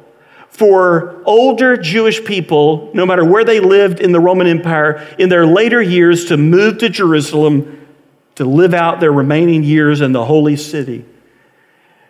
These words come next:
Of course, we know many people came from all over the Roman Empire on the day of Pentecost and were there worshiping God whenever they heard the gospel of Jesus, and they got saved.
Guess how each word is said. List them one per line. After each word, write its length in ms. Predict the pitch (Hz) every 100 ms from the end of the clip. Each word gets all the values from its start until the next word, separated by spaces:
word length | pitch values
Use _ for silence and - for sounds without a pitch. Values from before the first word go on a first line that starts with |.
| _ -
Of 60 |
course, 240 | 196 208 208
we 80 |
know 460 | 185 196 175 - -
many 480 | 151 165 226 285 226
people 400 | - 147 - 127
came 380 | - 185 180 185
from 180 | 175 -
all 260 | 185 185
over 200 | 196 220
the 80 | 180
Roman 340 | 147 143 139
Empire 420 | 151 151 147 165 180
on 140 | 156
the 60 | 143
day 220 | 165 170
of 140 | 139
Pentecost 640 | - 233 175 - 151 151 160
and 120 | 147
were 100 | 139
there 220 | 165 170
worshiping 640 | 147 156 202 - 156 151
God 320 | 139 175 180 - -
whenever 240 | - 165 165
they 140 | 147
heard 260 | 135 190 156
the 60 |
gospel 500 | 143 165 220 - 170
of 100 | 151
Jesus, 460 | 139 147 156 175 185 - -
and 140 | 175
they 60 | 180
got 240 | 220 -
saved. 760 | - - 240 294 247 104 143